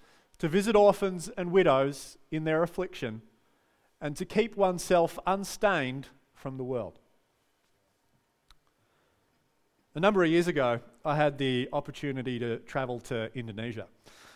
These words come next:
And, uh, I want to show you this photo. This is a guy whose name is Ojum. And Ojum's a farmer. And, uh, the patch that's over his eye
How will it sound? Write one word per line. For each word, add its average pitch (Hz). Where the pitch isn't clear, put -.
And, 113
uh, 113
I 156
want 180
to 190
show 196
you 160
this 147
photo. 113
This 175
is 165
a 147
guy 143
whose 143
name 135
is 127
Ojum. 160
And 127
Ojum's 185
a 151
farmer. 160
And, 120
uh, 117
the -
patch 226
that's 180
over 165
his 151
eye 127